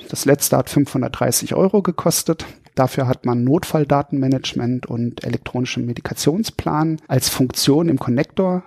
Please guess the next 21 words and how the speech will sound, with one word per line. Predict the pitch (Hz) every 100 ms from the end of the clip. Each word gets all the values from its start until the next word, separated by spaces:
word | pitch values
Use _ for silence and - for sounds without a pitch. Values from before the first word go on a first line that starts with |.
| -
bekommen, | 143 - 151 151 156 _ _ _ -
wo | 135
ich | 151 -
niemanden | 156 156 -
kenne, | - 143 135
der | 131
das | 123 -
nutzt. | 208 - - -
<laughs> | - - - - - 220 - - 135 165 - 175
Da | - 180
können | 175 151
wir | 139
nachher | 139 -
auch | 156 -
nochmal | 202 180
drüber | - 165 165
reden, | 156 160 147
was | 151
das | 143 -
überhaupt | 131 127 -
ist. | 214 -